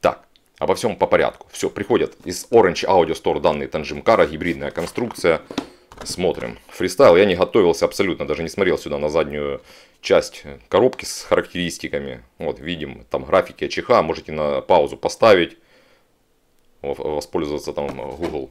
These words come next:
Translate и посмотреть. Так, распаковка у меня, кстати, уже была на канале, но ещё раз, для кто не видел, в новостях. Вот такая, вот такая штучка внутри. Конверт с чем-то. Конверт с макулатурой.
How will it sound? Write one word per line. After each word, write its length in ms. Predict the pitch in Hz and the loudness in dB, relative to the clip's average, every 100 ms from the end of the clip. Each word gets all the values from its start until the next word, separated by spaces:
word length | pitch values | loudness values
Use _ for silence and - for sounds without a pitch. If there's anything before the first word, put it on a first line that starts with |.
| - | -8
Translate 520 | 85 82 - 117 104 - - _ _ _ - _ _ _ _ - _ - _ _ | -4 -4 2 2 2 -4 -20 _ _ _ -20 _ _ _ _ -20 _ -20 _ _
и 40 | _ | _
посмотреть. 600 | 82 - 85 82 71 - _ _ - | -8 -6 -6 -4 -4 -8 _ _ -4
Так, 200 | - 80 | 0 0
распаковка 440 | - - - 147 - | 0 -2 2 0 0
у 20 | |
меня, 100 | 101 | -4
кстати, 220 | - 87 | -4 -6
уже 120 | 92 | -4
была 300 | 90 107 107 - | 2 4 4 0
на 140 | 90 | -4
канале, 360 | 82 85 73 71 | -2 0 0 -2
но 80 | 85 | -4
ещё 240 | 78 82 | -4 -4
раз, 140 | 67 - | -4 -6
для 160 | 67 | -16
кто 220 | - - | -16 -10
не 100 | 80 | -6
видел, 300 | 78 80 67 - _ _ _ _ - | -2 -2 -4 -6 _ _ _ _ -12
в 180 | 73 73 | -8 -2
новостях. 520 | 78 78 - 64 - | 2 0 0 -4 -4
Вот 140 | - - | -10 -10
такая, 360 | - 73 65 - - - _ _ - | -4 -2 -2 -10 -20 -20 _ _ -2
вот 160 | 92 | 0
такая 240 | - 73 67 | 0 -4 -4
штучка 340 | - 131 98 | -4 -4 -4
внутри. 360 | 92 87 85 - - - _ _ | -4 -6 -8 -8 -20 -20 _ _
Конверт 380 | - 80 110 127 - _ _ _ | -8 0 4 4 2 _ _ _
с 80 | - | -10
чем-то. 440 | - 82 69 62 - - - - - | -4 -4 -4 -10 -12 -16 -14 -14 -10
Конверт 380 | 73 69 64 - - - - _ _ - _ _ _ | -8 -6 -8 -10 -16 -16 -20 _ _ -20 _ _ _
с 140 | - 85 | -14 -8
макулатурой. 580 | 87 95 90 73 - | -2 2 2 -2 -10